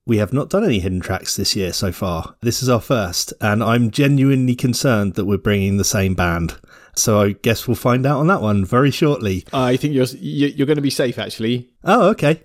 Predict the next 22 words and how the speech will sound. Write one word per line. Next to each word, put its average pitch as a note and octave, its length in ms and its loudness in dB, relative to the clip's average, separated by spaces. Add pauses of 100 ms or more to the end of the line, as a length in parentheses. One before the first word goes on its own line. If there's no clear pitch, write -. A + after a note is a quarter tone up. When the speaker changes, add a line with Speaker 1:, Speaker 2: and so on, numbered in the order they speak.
Speaker 2:
There's A#2 180 -2
no A#2+ 220 0
way G2+ 380 -2
you've G#2+ 180 -2
got G#2+ 280 -4
Speaker 1:
<laughs> - 260 -8
Speaker 2:
this - 460 -2
one. G2 240 -4
No, F#2+ 120 -6 (240)
no - 140 -2
way. - 100 -4
Speaker 1:
All B2+ 180 2
right, D3 240 2
good. B2+ 300 2 (100)
Okay, C3+ 280 2
cool. F#2+ 400 -4
Well, D3+ 260 4
do C3 240 -2
you C3 40 4
wanna C3+ 120 2
start C#3 300 0
then? F#3+ 240 0